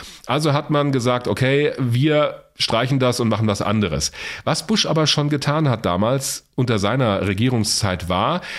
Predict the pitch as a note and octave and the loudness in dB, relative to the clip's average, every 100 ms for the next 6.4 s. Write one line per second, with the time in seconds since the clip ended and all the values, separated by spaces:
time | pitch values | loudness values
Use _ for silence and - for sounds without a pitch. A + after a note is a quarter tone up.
0 | - A2 B2+ B2+ B2+ A2 C3 D3+ C3 - | -6 -2 0 0 0 0 0 0 -2 -2
1 | E3 - - C#3 A#2 - B2 F#2 G2+ - | -4 -4 -2 0 2 0 0 0 0 0
2 | A2+ G2+ G#2+ G#2+ G2 - F#2+ E2+ F#2 F#2+ | 0 0 0 0 -2 0 -2 -2 -2 0
3 | D3 - F3 D#3 D#3+ C#3 G#2+ C3 B2+ A2+ | -2 -2 -2 0 0 0 0 0 0 0
4 | G#2+ G#2+ - A#2 G2+ A#2+ A#2 A#2+ G#2+ - | 0 -2 -2 0 2 2 2 0 0 -2
5 | - - - C#3 E3+ A#2+ F2 - - F2 | -16 -10 -2 0 2 0 0 -4 -2 -2
6 | F2+ F2+ A2 F#3 | 0 0 2 -2